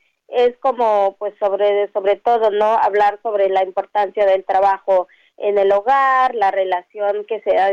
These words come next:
establece, que debe ser, pues, con sus obligaciones y,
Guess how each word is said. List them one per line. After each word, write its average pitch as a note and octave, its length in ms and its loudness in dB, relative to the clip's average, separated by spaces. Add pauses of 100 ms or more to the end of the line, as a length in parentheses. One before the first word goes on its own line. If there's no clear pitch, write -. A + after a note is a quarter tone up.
(140)
establece, G3+ 880 0 (300)
que G#3+ 240 2
debe G#3+ 380 0
ser, G#3+ 520 0 (160)
pues, F#3+ 180 -14
con F3+ 260 -8
sus F3 160 -4
obligaciones F#3+ 920 2
y, A3+ 360 0